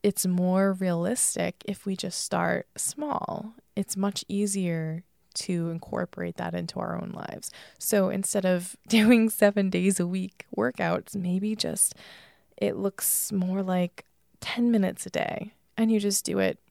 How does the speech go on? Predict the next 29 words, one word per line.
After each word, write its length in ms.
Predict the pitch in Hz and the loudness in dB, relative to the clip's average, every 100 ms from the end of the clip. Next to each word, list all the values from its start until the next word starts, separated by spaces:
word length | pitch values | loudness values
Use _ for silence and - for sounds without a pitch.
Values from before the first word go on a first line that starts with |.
| - | -6
you 80 | - | -2
know, 300 | 165 82 - - - - _ _ | -2 -2 -6 -14 -20 -20 _ _
right 260 | - 220 214 | 4 6 6
when 120 | 220 | 4
you 120 | 208 | 2
wake 220 | 196 180 | 2 0
up 260 | 165 160 - - | -2 -4 -8 -4
or 420 | 180 170 170 165 | -2 0 0 -2
before 280 | 165 185 220 | -2 0 2
you 80 | 214 | 2
go 120 | 185 | 0
to 100 | 180 | -2
bed, 420 | 170 170 - - _ _ _ _ | -4 -4 -6 -10 _ _ _ _
wherever 960 | - - 202 196 202 196 208 190 185 - - | -20 -2 0 4 2 4 2 2 -2 -4 -4
it 160 | 202 | -2
seems 460 | - 180 170 170 175 | -2 -2 -2 -2 -4
like 160 | 175 | -6
it 100 | - | -8
fits. 360 | - - - - | -10 -6 -6 -2
Some 160 | - 180 | 2 2
people 200 | 185 170 | 2 0
like 140 | 165 | -2
to 80 | 180 | -2
do 120 | 170 | -2
it 80 | 165 | -2
at 80 | 165 | -2
a 40 | |
lunch 340 | 170 170 180 - | -2 -2 -4 -4
break. 440 | 50 - - - | -4 -4 -8 -20